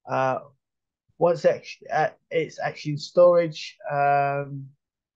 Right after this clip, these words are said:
that's what it's gonna push. And again, it's just gonna admit this. We've built another function that allows you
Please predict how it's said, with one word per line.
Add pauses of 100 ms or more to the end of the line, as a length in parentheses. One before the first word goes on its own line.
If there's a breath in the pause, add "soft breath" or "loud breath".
that's
what
it's
gonna
push. (1900)
And
again,
it's
just
gonna (220)
admit
this. (280)
We've (240)
built
another (100)
function (160)
that
allows
you